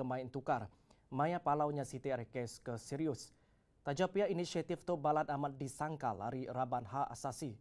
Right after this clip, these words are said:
Berbangnya kabinet negerinya kemarin ngemendar ke Siti draft pindah ngagai kanun keseksaan ke dekat ngasuh pengawat salah ke ngujung ke berbanding nyawa lebuh ke deriba maya mabuk nyadi Siti salah munuah. Pihak berkuasa madakan ti orang ke di padah bersalahnya bisiati dekat ngujung ke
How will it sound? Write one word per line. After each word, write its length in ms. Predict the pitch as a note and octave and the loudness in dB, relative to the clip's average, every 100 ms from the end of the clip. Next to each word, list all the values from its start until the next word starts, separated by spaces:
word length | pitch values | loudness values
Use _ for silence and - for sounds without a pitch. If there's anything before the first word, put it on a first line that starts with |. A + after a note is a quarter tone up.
| _ _ _ _ _ _ | _ _ _ _ _ _
Berbangnya 480 | C#3 D3+ D#3 G3+ G3+ | 0 4 6 6 6
kabinet 400 | G3+ F#3 F3+ F#3 | 4 4 4 4
negerinya 560 | F3+ D3+ F3 F3+ F3+ - | 2 2 2 4 2 2
kemarin 320 | E3 D#3+ F3+ | 2 2 2
ngemendar 480 | E3 D3 C#3 C#3+ B2+ | 0 4 6 6 4
ke 80 | |
Siti 320 | A#2 C3 C#3 B2 | -2 -2 -2 2
draft 320 | C3 A#2+ - | 2 2 0
pindah 400 | D3 C3 G#2+ F#2+ | -2 2 0 0
ngagai 320 | G#2+ A#2+ A#2 | -4 -4 -4
kanun 320 | - A#2+ C3 | -2 -2 -2
keseksaan 720 | B2 B2 - A#2 C#3+ B2+ C3 | -4 -4 -6 -4 -2 0 -2
ke 160 | B2+ C3+ | -4 -6
dekat 240 | C#3 B2+ | -2 -2
ngasuh 400 | B2 B2 - A2 - - _ G#3+ | -2 -8 -8 -10 -10 -16 _ 2
pengawat 320 | G#3+ G3 F#3 | 4 4 4
salah 320 | E3+ D#3 D3 | 4 4 2
ke 80 | D#3 | 0
ngujung 320 | D3 D3 D3+ | 0 0 0
ke 160 | C#3+ C3 | 0 0
berbanding 400 | B2+ B2+ C3 B2 | 2 2 0 0
nyawa 160 | A#2+ A2+ | 0 0
lebuh 400 | C3 C3+ D#3 B2 - | -2 0 0 0 -2
ke 80 | C3 | -2
deriba 320 | C#3+ D3 B2+ | 0 2 2
maya 240 | A#2 A#2 | 2 -2
mabuk 320 | G#2+ G#2+ F3+ - - - - | -4 0 0 -2 -8 -18 -4
nyadi 400 | C#3 C3 B2 A2+ | -2 0 -2 -4
Siti 320 | - B2 B2 | -8 -6 -6
salah 320 | G#2+ A#2 A2 | -4 -4 -2
munuah. 320 | A#2 C3 A2 - _ _ - _ _ _ | -2 -2 -4 -6 _ _ -20 _ _ _
Pihak 260 | - D#3+ F#3+ | 0 4 4
berkuasa 400 | F#3+ G3 F#3 G3 | 4 4 4 4
madakan 480 | F3 F#3 F#3 F#3 D#3+ | 4 4 2 0 2
ti 80 | |
orang 320 | F3+ E3+ E3 D3+ | 2 4 2 0
ke 80 | |
di 160 | D#3 D#3 | 0 2
padah 240 | C#3+ C#3 | 2 2
bersalahnya 480 | C#3 - C#3+ C3+ C3+ | 0 0 0 0 -2
bisiati 640 | B2 C3 D#3 C#3 D#3 C#3+ C3+ | -2 -2 0 0 0 0 -2
dekat 160 | C#3 | -2
ngujung 400 | C3 B2+ B2+ F#3 | -4 -4 0 0
ke 160 | D#3+ | 2